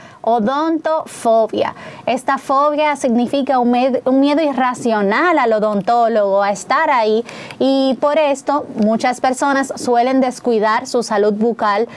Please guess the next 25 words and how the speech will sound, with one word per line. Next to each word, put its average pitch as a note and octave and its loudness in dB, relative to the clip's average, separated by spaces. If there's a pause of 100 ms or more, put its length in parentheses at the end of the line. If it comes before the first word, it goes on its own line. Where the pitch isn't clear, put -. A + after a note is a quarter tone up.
(260)
y C#4 2
esto C4 0
lleva B3+ 0
a A3+ -2
complicaciones G#3+ 0
aún G#3 0
más A3+ -2
grandes. B3 0 (360)
El A#3 2
problema B3 2
de C#4+ 2
esto C#4 0
y A3+ 2
de G#3 2
donde G#3+ 2
nace A#3+ 0
es G3+ -4
que B3+ -2
anteriormente A3+ 0 (240)
la A#3 0
solución C#4 0
a D#4+ 2
los E4 0
problemas A#3+ 0
dentales A3+ 0